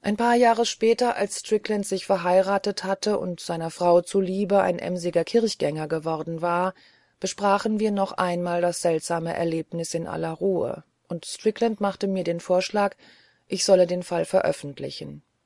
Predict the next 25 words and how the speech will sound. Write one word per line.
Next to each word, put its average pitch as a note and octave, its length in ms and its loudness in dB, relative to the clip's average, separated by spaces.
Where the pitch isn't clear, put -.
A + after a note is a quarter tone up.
Ich - 240 -2
meinesteils F#3 800 -2
glaube F3 400 2
nicht, F#3+ 340 -4
dass F#3+ 160 2
dadurch G3+ 360 4
das - 240 -4
Geheimnis F#3 580 -2
aufgeklärt D3 680 0
wird, - 680 -6
denn D#3+ 280 0
erstens F3+ 560 0
glaubt G3+ 400 2
niemand D#3 400 -4
gern F3 340 0
an D3 180 -8
derlei E3+ 440 2
hässliche E3 480 -2
Geschichten G#3 760 -4
und - 360 -8
zweitens F3+ 500 2
weiß F3+ 300 6
jeder G3 280 6
vernünftige F3 600 0
Mensch, F#3+ 420 0